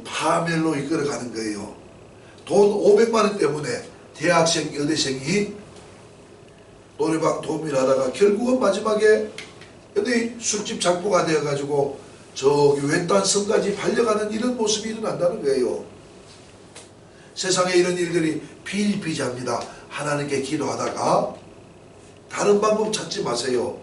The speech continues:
오늘 내 앞에 있는 사화평 목사도 제가, 여러분들이, 진짜로 이 일본에서 부끄러운 이야기지만 이런 일이 한번 있었어요.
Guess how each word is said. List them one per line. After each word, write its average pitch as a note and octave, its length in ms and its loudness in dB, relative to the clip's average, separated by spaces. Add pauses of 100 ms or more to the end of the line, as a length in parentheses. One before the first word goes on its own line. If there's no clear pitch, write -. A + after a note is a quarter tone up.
(1200)
오늘 F3+ 280 2
내 E3+ 80 2
앞에 E3+ 220 2
있는 E3 160 2
사화평 D#3+ 420 -2
목사도 D3 480 -2 (400)
제가, F#3+ 200 0
여러분들이, G3 280 4
진짜로 G#3 520 2 (960)
이 A3 220 -10 (280)
일본에서 G3 720 2 (160)
부끄러운 F#3+ 380 0
이야기지만 D3 520 0
이런 G3 220 0
일이 F#3 120 0
한번 C3 200 -2
있었어요. A2 480 -6